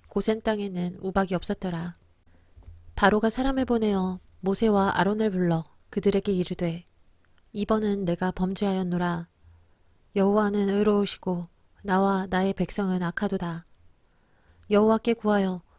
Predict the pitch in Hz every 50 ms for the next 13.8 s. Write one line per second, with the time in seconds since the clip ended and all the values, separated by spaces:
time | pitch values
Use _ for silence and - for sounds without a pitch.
0 | _ _ _ - 214 220 220 208 208 233 240 226 - 226 214 202 196 190 185 180
1 | 175 175 175 _ _ _ _ - 208 196 214 214 202 - 196 185 - - 202 208
2 | 202 202 - - 202 - - - - 208 202 190 190 190 180 175 175 _ _ _
3 | _ _ _ - _ _ _ _ _ - _ _ - - - - - 185 190 190
4 | - 202 190 185 190 196 202 196 196 196 - 202 202 214 208 208 208 180 185 180
5 | 175 175 170 _ - - - - - _ - - 190 190 196 190 - 185 - -
6 | 185 175 - 233 226 220 202 175 180 196 208 202 - - 185 175 175 190 190 185
7 | 180 175 170 165 156 165 - _ _ _ _ _ _ _ _ _ _ _ _ _
8 | _ _ _ _ _ _ _ _ _ _ - 190 208 202 240 220 214 202 - -
9 | 214 208 208 - 208 202 196 196 - 190 180 175 175 - - - - - - -
10 | - - - 190 202 208 233 233 226 - 294 294 285 269 - 277 226 196 185 -
11 | 214 202 - 220 202 - - 202 202 - _ - - 180 180 185 - 220 220 214
12 | 202 190 185 - - - _ - 190 196 208 214 214 220 214 208 226 220 220 240
13 | 226 220 208 196 190 - - 233 226 226 208 190 180 170 180 175